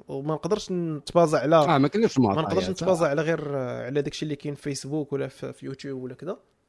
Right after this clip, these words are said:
Speaker 2: شنو سميت هاد ال-، ال-، الاخ ولا الاخت؟
Speaker 1: لطيفه.
Speaker 2: لطيفة.
Speaker 1: و-، والبارتيه الثانيه
Speaker 2: آه، لطيفه، ما تبقاش تحكمي على الناس غير هكا. تكون عندك معطيات، كتحكمي
Speaker 1: البارتيه
Speaker 2: على
Speaker 1: الثانيه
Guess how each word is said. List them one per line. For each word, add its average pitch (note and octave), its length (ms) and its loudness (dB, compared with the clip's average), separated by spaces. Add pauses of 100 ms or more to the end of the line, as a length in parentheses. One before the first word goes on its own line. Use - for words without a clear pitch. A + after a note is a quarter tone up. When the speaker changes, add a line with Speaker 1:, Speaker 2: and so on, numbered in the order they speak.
(760)
Speaker 2:
شنو G#3+ 180 4
سميت E3+ 380 6
هاد A#2+ 160 4
ال-، G2+ 180 0
ال-، F2+ 760 -2
الاخ - 400 -12
ولا F#2+ 160 -2
الاخت؟ - 320 -10
Speaker 1:
لطيفه. F#3 340 -2 (1700)
Speaker 2:
لطيفة. E3+ 220 6
Speaker 1:
و-، E3+ 100 2
والبارتيه E3+ 400 2
الثانيه F3+ 420 4
Speaker 2:
آه، D#3 200 0
لطيفه، A#2+ 460 6
ما G#2+ 140 4
تبقاش - 240 2
تحكمي C#3+ 380 4
على A#2 180 8
الناس A2+ 360 6
غير F#2+ 240 6
هكا. - 240 -4
تكون - 300 2
عندك C3+ 300 8
معطيات، C3+ 580 8
كتحكمي - 340 0
Speaker 1:
البارتيه A3+ 260 6
Speaker 2:
على G3+ 80 10
Speaker 1:
الثانيه F#3 400 2